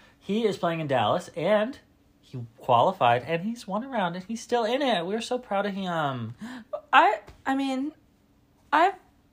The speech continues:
Speaker 2: always liked Liam Brody.
Speaker 1: Yeah.
Speaker 2: I, I mean, non-problematic figure.
Speaker 1: No, he's
Speaker 2: He's just been making more, like, headlines recently.
Speaker 1: Yeah, and there was a good interview of him talking about his hair, and he does have some good hair.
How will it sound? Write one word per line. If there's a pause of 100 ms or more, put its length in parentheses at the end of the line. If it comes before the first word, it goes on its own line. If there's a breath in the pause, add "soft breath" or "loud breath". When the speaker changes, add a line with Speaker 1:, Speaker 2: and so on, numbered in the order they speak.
(280)
Speaker 2:
always
liked
Liam
Brody.
Speaker 1:
Yeah.
Speaker 2:
I,
I
mean,
non-problematic
figure.
Speaker 1:
No,
he's (760 soft breath)
Speaker 2:
He's
just
been
making
more,
like,
headlines
recently.
Speaker 1:
Yeah,
and
there
was
a
good
interview
of
him
talking
about
his
hair,
and
he
does
have
some
good
hair.